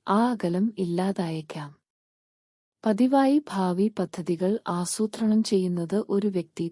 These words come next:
പതുക്കെ നിങ്ങളുമായി പ്രണയത്തിലാകുന്നു എന്നതിന്റെ ഒരു വലിയ സൂചനയായിരിക്കാം. നിങ്ങൾ കാണുന്ന ആൾ തന്റെ ഷെഡ്യൂളിനെക്കുറിച്ചോ ജീവിതത്തെക്കുറിച്ചുള്ള ചിന്തകളെക്കുറിച്ചോ അല്ലെങ്കിൽ വിദൂര ഭാവിയെക്കുറിച്ചോ ചർച്ച ചെയ്യുമ്പോൾ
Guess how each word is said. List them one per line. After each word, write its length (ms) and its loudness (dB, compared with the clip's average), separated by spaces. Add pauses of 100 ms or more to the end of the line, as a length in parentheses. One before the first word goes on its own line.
പതുക്കെ 360 -2
നിങ്ങളുമായി 680 0
പ്രണയത്തിലാകുന്നു 1160 -4
എന്നതിന്റെ 760 -2
ഒരു 260 0
വലിയ 320 0
സൂചനയായിരിക്കാം. 1160 -4 (1080)
നിങ്ങൾ 360 8
കാണുന്ന 640 2
ആൾ 280 -2 (120)
തന്റെ 200 2
ഷെഡ്യൂളിനെക്കുറിച്ചോ 1300 0 (440)
ജീവിതത്തെക്കുറിച്ചുള്ള 1120 0
ചിന്തകളെക്കുറിച്ചോ 1120 -6 (400)
അല്ലെങ്കിൽ 520 0
വിദൂര 460 2
ഭാവിയെക്കുറിച്ചോ 1040 -4
ചർച്ച 340 -8
ചെയ്യുമ്പോൾ 600 -4